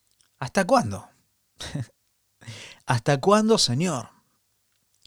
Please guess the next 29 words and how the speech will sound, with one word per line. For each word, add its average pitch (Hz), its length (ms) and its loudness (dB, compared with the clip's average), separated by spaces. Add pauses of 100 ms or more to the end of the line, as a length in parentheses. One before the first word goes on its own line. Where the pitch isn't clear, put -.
(580)
En 160 140 -2
esos 202 240 4
días 175 240 6
que 113 220 0
uno 127 360 2
dice, 113 480 -2
"Bueno, 120 240 -6
basta, - 380 -8 (320)
basta, - 320 -4
ya, - 160 -12
ya, 107 360 -8
ya - 200 -8
no 143 100 4
más". - 440 0 (260)
Estamos 156 280 0
hablando 139 300 2
de 123 80 4
situaciones 127 560 0
extremas, 120 460 0
¿no? 156 140 0
Donde 110 420 -2
tiene 120 240 -4
que 120 60 -2
ver 117 80 -4
con 117 120 -2
la 110 100 0
muerte, 175 580 2
la 110 80 -2
enfermedad, 135 920 0